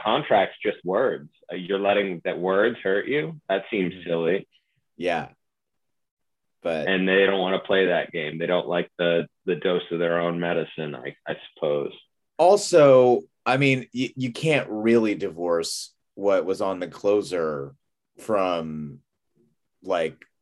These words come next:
Speaker 2: shall we say, jokes? But, uh, it's not funny. You know what I mean?
Speaker 1: Every clip I've seen, I, and I'm never gonna watch that shit. I have no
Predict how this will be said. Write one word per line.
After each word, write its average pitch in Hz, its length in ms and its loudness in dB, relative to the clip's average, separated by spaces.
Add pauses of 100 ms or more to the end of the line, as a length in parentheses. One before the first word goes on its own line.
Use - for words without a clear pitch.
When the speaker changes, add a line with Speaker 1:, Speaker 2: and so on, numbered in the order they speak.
(440)
Speaker 2:
shall 98 200 -4
we 90 100 -2
say, 90 180 -6
jokes? 92 600 -4 (240)
But, 113 440 4
uh, 98 500 2 (180)
it's 160 280 4
not 220 380 4 (100)
funny. 147 720 4
You 156 160 4
know 170 80 8
what 175 100 8
I 180 60 8
mean? 196 360 4
Speaker 1:
Every 202 360 4
clip 196 280 2
I've 156 220 6 (100)
seen, 165 120 0
I, 156 220 4
and 175 120 4
I'm 185 240 4
never 147 240 4
gonna 104 180 2
watch 92 300 2 (120)
that 90 160 0 (180)
shit. 90 200 -4
I 120 120 2
have 101 100 0
no 92 300 -4